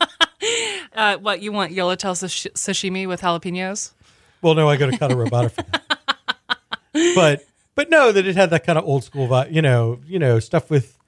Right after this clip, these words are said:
Speaker 2: stuff with cream cheese, stuff with mayo, like,
Speaker 1: Yeah.
Speaker 2: not, not always my first choice, but, but I do think that they've, they've freshened things up a bit. They brought in some more,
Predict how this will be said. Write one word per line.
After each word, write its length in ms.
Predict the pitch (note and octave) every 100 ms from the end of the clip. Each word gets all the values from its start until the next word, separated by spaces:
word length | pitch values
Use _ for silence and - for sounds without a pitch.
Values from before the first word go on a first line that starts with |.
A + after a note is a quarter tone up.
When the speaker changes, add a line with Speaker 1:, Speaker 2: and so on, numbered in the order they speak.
| _ _ _
Speaker 2:
stuff 220 | - C3+
with 100 | B2
cream 220 | - B3
cheese, 260 | F#3+ G#3 F3+
stuff 240 | - A#2+
with 140 | - F#3+
mayo, 440 | F#3+ F3+ E3+ E3
like, 260 | D3+ C#3+ C3+
Speaker 1:
Yeah. 200 | E3 D#3 - _ -
Speaker 2:
not, 340 | F3+ F3+ F#3
not 220 | E3+ E3+ E3
always 280 | D#3 C#3+ C3+
my 120 | D3+
first 280 | - C3+ -
choice, 240 | C#3+ B2+
but, 340 | - C#3 - C#3+
but 120 | E3+
I 80 | D#3+
do 100 | F3
think 220 | E3 C3+
that 160 | C#3
they've, 320 | C#3+ C3 A#2 - _ _ _ _
they've 120 | C#3+
freshened 380 | - D#3 - C3
things 180 | A#2+ A#2
up 140 | F#3+
a 40 | D#3+
bit. 300 | D3 D3+ D3
They 80 | B2+
brought 280 | - A2+ A2
in 120 | G#2
some 200 | - A2+
more, 500 | A2 A2 A2 G#2+